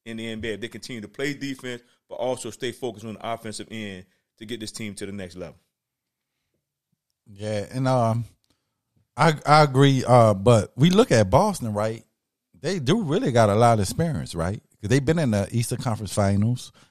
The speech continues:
Speaker 2: They've been in the playoffs every year since Tatum came. Shit, they took LeBron as rookies to seven games.
Speaker 1: Mm-hmm.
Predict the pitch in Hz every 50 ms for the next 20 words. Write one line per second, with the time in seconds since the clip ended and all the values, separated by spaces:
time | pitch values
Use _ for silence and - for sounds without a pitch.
0 | _ _ - 101 104 104 90 104 98 92 87 82 78 - 117 113 110 104 98 101
1 | 104 95 101 101 98 98 92 104 101 92 - - 92 90 - 110 98 98 92 92
2 | - - 110 101 98 98 98 104 - - _ _ _ _ _ - - 127 87 107
3 | 139 151 - 156 120 117 120 110 95 120 131 147 165 151 135 117 113 110 - -
4 | 104 113 104 101 98 98 143 - - - 107 98 98 98 - _ _ _ _ _
5 | _ - - 139 113 - - - 143 131 139 147 131 147 160 151 113 82 73 -
6 | - - - - 107 127 165